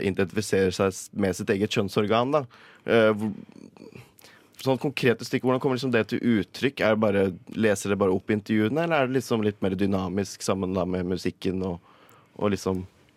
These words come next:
sånn rent praktisk i s-, settet da,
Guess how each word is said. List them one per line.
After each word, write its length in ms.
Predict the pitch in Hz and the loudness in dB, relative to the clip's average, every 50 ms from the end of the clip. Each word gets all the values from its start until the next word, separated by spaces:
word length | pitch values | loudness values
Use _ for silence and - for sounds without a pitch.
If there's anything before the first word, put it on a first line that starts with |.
| _ - | _ -4
sånn 460 | - 107 107 104 101 98 101 98 95 | -2 0 0 0 -2 -2 -4 -2 -2
rent 240 | 104 101 104 95 - | 0 0 0 -2 -2
praktisk 480 | - 104 98 - - 110 107 - - - | -2 -4 -4 -4 -6 -8 -8 -8 -6 -6
i 120 | 92 104 101 | -4 -4 -4
s-, 300 | - - - - - - | -6 -10 -12 -14 -16 -16
settet 800 | - - - - - - - - - - - - - 101 - - | -18 -20 -20 -18 -18 -18 -16 -16 -16 -16 -6 -4 -4 -4 -2 -2
da, 80 | 117 | -2